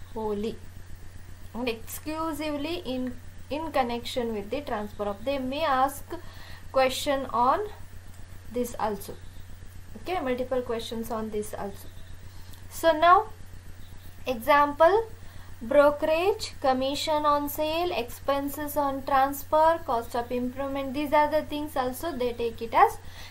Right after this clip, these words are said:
expenses on, expenses on transfer and calculation of capital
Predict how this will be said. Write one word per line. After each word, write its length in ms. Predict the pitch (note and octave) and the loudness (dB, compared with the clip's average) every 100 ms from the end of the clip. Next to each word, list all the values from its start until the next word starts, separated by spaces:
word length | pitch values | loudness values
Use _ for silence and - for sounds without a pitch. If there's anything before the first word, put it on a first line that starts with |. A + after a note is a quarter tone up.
| - | 0
expenses 760 | B3 - - C4+ C4+ C#4+ C#4 | 0 0 -2 0 0 -2 0
on, 240 | D4 G4+ - - - - - - | 0 0 -4 -12 -14 -12 -10 -8
expenses 600 | B3 - C4+ C4 C#4+ C#4 | -8 -2 0 0 -4 0
on 200 | C4 B3+ | 0 0
transfer 540 | B3 B3+ B3+ E4+ G4 | 0 -2 0 6 8
and 320 | E4 C#4+ F4+ | 8 4 2
calculation 720 | C#4 A#3+ A#3+ B3+ B3+ - A#3+ | 4 4 2 -2 -2 0 0
of 180 | C4+ F4+ | 0 0
capital 580 | B3 G#3 G#3+ - F#4 A#4+ | -2 -2 0 4 4 4